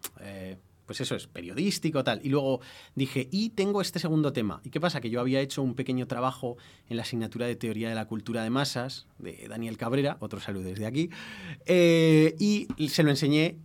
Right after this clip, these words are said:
y lo estuvo ojeando y dijo, "Tira por aquí, que esto es futuro".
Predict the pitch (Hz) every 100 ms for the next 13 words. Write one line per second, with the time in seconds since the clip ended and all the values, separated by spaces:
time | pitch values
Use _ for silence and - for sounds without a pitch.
0 | - 160 139 131 127 127 - 117 110 165
1 | 190 196 151 - 110 - _ 131 139 120
2 | 123 - 160 160 - 131 117 - 123 107
3 | 87